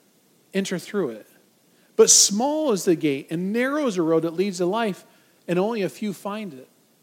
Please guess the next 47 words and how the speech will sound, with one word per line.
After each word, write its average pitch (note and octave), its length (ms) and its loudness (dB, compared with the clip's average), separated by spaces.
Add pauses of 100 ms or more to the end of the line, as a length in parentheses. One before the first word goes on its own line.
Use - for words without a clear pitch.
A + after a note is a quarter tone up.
(1400)
Groeschel G3+ 320 2
says F3 280 0
in F#3 40 2
the E3 80 -2
book, G#3+ 160 2
"The F3 80 -2
majority G3+ 380 0
of F3+ 80 0
people, A#3+ 320 -4
the - 100 -4
crowd, A3 380 -2
is E3+ 80 -2
traveling G3 460 -2
the F3 80 0
wrong F#3+ 320 0
path, A3 600 -6
the G3+ 80 4
one G#3 200 4
that G3+ 120 -2
leads G3+ 220 0
to A3+ 80 -8
destruction. G#3 640 -10 (480)
They're A3+ 220 10
the G#3+ 100 4
normal G3 500 2
ones, D3 300 -2
intent A3 460 -2
on F3+ 200 2
looking A3 320 4
like G#3 200 -2
the G#3+ 80 4
rest, G3+ 320 2
spending A#3 340 2
money A3+ 240 2
like G3+ 160 2
the F#3 80 -2
rest, E3 180 2
living A3+ 340 4
like G#3 180 -2
the F#3+ 60 -4
rest, E3+ 260 0
keeping G#3+ 260 -4
up A#3 140 -2
with G#3+ 80 -6
the F3+ 80 -2
rest, D3 400 -2
but G3+ 320 0